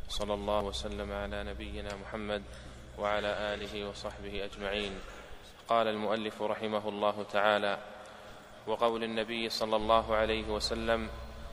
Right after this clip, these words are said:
"لا تزال جهنم يلقى فيها وهي تقول: هل من مزيد؟ حتى يضع، حتى يضع رب العزة فيها رجله، وفي رواية: عليها قدمه، فينزوي بعضها إلى بعض، فتقول: قط قط".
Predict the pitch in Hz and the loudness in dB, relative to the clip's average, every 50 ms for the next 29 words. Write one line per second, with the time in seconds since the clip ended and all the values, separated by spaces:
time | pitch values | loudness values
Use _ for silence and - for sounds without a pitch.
0 | - - - - 113 113 113 110 - 113 107 107 117 113 113 110 110 107 104 113 | -10 -10 -4 0 2 2 2 2 0 -2 0 4 4 4 4 4 2 0 0 0
1 | 104 110 113 113 113 113 110 110 107 104 110 113 113 110 - 120 113 107 107 - | 0 0 -2 -2 0 -2 0 0 0 0 0 -2 -2 2 4 4 6 6 4 2
2 | 117 113 113 113 110 107 107 104 104 104 113 110 110 107 - 110 104 107 113 113 | -2 -2 2 4 4 4 4 4 2 0 0 -2 -2 0 0 -2 0 0 2 2
3 | 113 113 107 101 - - - - - - - - - - 120 123 120 120 117 113 | 2 2 0 -4 -6 -8 -10 -12 -12 -12 -12 -6 4 4 6 6 6 4 2 2
4 | 110 110 113 107 - 117 117 110 107 101 - - - - - - - - - - | 2 2 2 2 4 2 2 2 2 -2 -4 -8 -10 -10 -10 -10 -12 -10 -4 -4
5 | 113 113 - - 120 113 110 113 117 113 113 113 110 107 - - - - 117 - | -4 -4 0 4 6 6 8 6 6 6 6 6 6 6 4 4 2 2 2 2
6 | - - 117 113 110 113 117 113 117 113 110 113 113 110 120 113 107 113 113 110 | 2 4 4 6 6 6 4 6 6 6 8 6 6 6 4 2 2 0 0 0
7 | 107 107 117 113 - - 117 113 - 117 107 - 120 117 113 113 113 110 113 - | 2 0 0 0 2 0 0 0 0 -2 -2 0 0 2 4 4 4 4 4 0
8 | 113 107 110 110 - - - - - - - - - - - - 110 - - 117 | 0 0 0 0 0 -4 -8 -8 -8 -8 -8 -8 -8 -4 -4 -2 -2 0 0 0
9 | 113 110 113 113 117 117 117 117 113 110 - 117 113 107 110 110 110 113 117 113 | 2 2 2 4 6 6 6 6 4 2 2 0 6 6 8 8 8 4 4 4
10 | 113 113 110 - - 120 117 120 117 120 120 117 - - - - - - - - | 4 4 4 4 4 4 4 4 4 4 2 2 0 -4 -8 -10 -10 -10 -12 -12
11 | - - 117 117 113 120 120 113 107 117 117 117 117 117 110 107 120 117 107 107 | 0 4 4 6 6 6 4 4 4 2 4 4 4 2 4 6 6 6 6 6
12 | 104 120 117 110 117 113 113 101 107 113 113 117 113 110 113 117 113 110 107 101 | 4 2 4 6 8 8 8 6 6 4 6 6 6 8 8 6 6 6 4 0
13 | - - - - - - - - - 113 107 - - 110 - - 117 117 117 113 | -4 -8 -10 -10 -10 -12 -12 -2 0 0 2 4 4 2 4 4 2 4 4 4
14 | 110 113 110 - 117 113 - 110 110 110 110 - 117 113 | 4 2 4 4 2 4 4 2 0 2 4 6 6 6